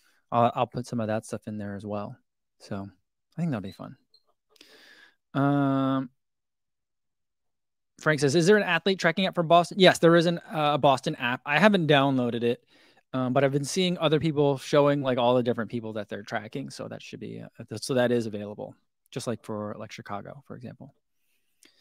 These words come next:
And S-, Steven, uh, Sas-, Saplar says, "We'll be running the London Marathon next week, hoping to get a sub four thirty.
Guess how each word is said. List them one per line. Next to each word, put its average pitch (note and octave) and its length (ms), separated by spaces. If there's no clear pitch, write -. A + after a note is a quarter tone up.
And B2 240
S-, - 140
Steven, E3 840
uh, B2 580
Sas-, D3+ 480
Saplar G3+ 680
says, C3+ 520
"We'll D3 200
be A#3 100
running F#3 400
the C#3+ 100
London C#3 240
Marathon C3 280
next A#2+ 180
week, A2 160
hoping C#3+ 240
to C#3+ 60
get A2 100
a G2+ 40
sub A2 280
four D3 160
thirty. B2 340